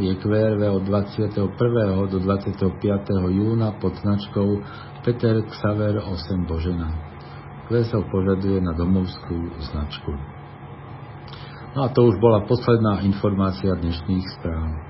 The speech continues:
Počúvali ste pravidelné spravodajstvo stanice O M deväť H Q, stanice Slovenského zväzu rádioamatérov.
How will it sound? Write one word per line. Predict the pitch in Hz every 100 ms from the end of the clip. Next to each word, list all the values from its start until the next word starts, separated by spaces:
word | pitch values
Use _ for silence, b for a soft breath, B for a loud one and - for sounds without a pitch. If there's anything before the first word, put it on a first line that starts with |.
| B B B -
Počúvali | 120 117 123 110 104 -
ste |
pravidelné | 120 117 113 104 98 98 98 -
spravodajstvo | 104 101 98 98 95 - 101 -
stanice | 98 95 92 98
O | 98 101
M | 101 98
deväť | 98 95 82
H | 85 98 95
Q, | 95 92 101 104 B B B -
stanice | - 113 113 113 101
Slovenského | 127 123 120 - 117 104
zväzu | 98 101 98
rádioamatérov. | 101 90 87 92 87 85 80 80 78 76 78 -